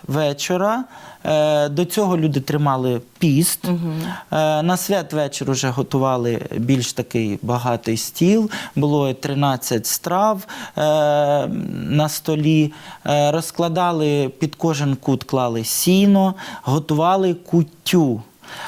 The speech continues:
Speaker 1: Е, і, е, йшли в церкву, тоді вже з настанням вечора люди до, е, чекали, коли з'явиться перша зірка, це ві-, е, вісник того, що народився Ісус Христос. І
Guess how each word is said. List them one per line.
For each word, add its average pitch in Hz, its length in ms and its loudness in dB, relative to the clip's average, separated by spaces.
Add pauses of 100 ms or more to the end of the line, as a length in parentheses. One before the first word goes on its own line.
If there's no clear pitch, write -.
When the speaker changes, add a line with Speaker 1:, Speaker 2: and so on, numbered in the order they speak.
(160)
Speaker 1:
Е, 147 680 2 (180)
і, 190 400 4 (140)
е, 139 460 0 (380)
йшли 202 440 2
в 135 80 -2
церкву, 233 720 0
тоді 175 340 2
вже 147 320 0
з 127 80 -8
настанням 147 640 0
вечора 202 680 0 (340)
люди 151 260 2
до, 151 180 0 (100)
е, 135 320 0
чекали, 151 500 0
коли 143 300 0
з'явиться 127 480 0
перша 131 400 -4
зірка, 151 480 0
це 123 340 0
ві-, 139 340 2
е, 127 140 0
вісник 139 500 0
того, 135 240 -2
що - 260 -6 (320)
народився 135 880 0
Ісус - 380 -4
Христос. 202 760 -4 (560)
І 214 380 4